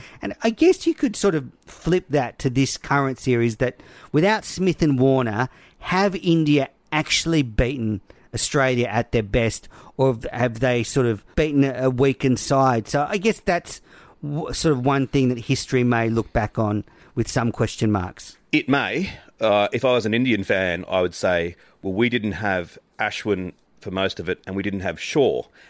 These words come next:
Speaker 2: And who knows what Shaw will be like. His record at the moment, he's only a youngster, but if he goes on
Speaker 1: Yeah, but we know what Smith and Warner are like, so
Speaker 2: No, but I'm saying in
Speaker 1: it's
Speaker 2: years to come, if it
Speaker 1: Yeah.
Speaker 2: turns out that Shaw is an absolute superstar, they could say that we weren't the, the, the strongest side either.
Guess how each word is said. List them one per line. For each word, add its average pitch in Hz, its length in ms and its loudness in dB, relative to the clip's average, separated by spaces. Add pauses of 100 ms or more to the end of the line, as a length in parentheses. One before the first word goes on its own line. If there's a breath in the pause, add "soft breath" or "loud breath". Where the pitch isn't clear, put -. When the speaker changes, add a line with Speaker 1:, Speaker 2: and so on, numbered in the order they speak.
(120)
Speaker 2:
And 101 440 -2 (160)
who 147 120 2
knows 131 280 2
what 101 200 -2
Shaw 107 460 2
will 90 220 -6
be 104 180 2
like. 87 180 -4
His 95 140 -10
record 120 340 2
at - 60 -6
the 101 60 -4
moment, 98 320 0
he's 90 80 -2
only 123 180 2
a 101 40 2
youngster, 107 360 -2
but 82 120 -6
if - 60 -8
he 202 120 2
goes 180 240 2
on 104 320 -4
Speaker 1:
Yeah, 160 100 -4
but 196 140 -4
we 233 100 2
know 226 200 2
what 220 180 0
Smith - 260 -2
and 131 100 4
Warner 135 300 2
are 95 80 -2
like, - 320 -12
so 104 260 -6 (120)
Speaker 2:
No, 147 100 2
but 147 80 2
I'm 143 60 -6
saying 143 140 -2
in 139 80 -2
Speaker 1:
it's 143 40 -2
Speaker 2:
years 156 140 0
to 160 80 -2
come, 117 260 0
if 95 100 0
it 113 120 0
Speaker 1:
Yeah. 135 80 2
Speaker 2:
turns 113 180 0
out 110 140 -2
that 110 120 -2
Shaw 113 280 4
is 95 80 -2
an 98 40 -2
absolute 98 460 -2
superstar, - 640 -2
they 92 120 0
could 92 140 -6
say 98 140 2
that 90 120 -6
we 110 140 2
weren't 95 280 0
the, 87 140 -10
the, - 220 -4
the 95 100 -6
strongest 92 400 -2
side 90 200 2
either. 87 160 2